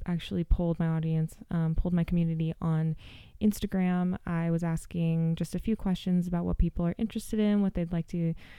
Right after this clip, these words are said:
read more or hear more about. At the time, that was before I announced that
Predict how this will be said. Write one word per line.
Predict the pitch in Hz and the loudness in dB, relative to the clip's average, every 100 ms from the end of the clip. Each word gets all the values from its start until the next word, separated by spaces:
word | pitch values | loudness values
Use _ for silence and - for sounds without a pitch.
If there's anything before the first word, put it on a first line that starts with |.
| - - | -20 -12
read | - 180 170 | 0 2 4
more | 185 196 196 196 | 6 6 6 4
or | 165 | 2
hear | 160 220 220 | 2 4 6
more | 214 202 | 6 4
about. | 202 196 190 190 190 - - | 4 2 2 2 0 -4 -6
At | 190 | -4
the | 180 | -4
time, | - 180 175 170 170 - - - - - - - | -2 0 2 2 0 -6 -20 -20 -20 -20 -8 -2
that | 185 | 0
was | 170 | 0
before | 175 180 170 | 0 2 4
I | |
announced | 165 160 160 - - - - | 4 2 0 -2 -14 -20 -6
that | 175 170 - | -2 0 -2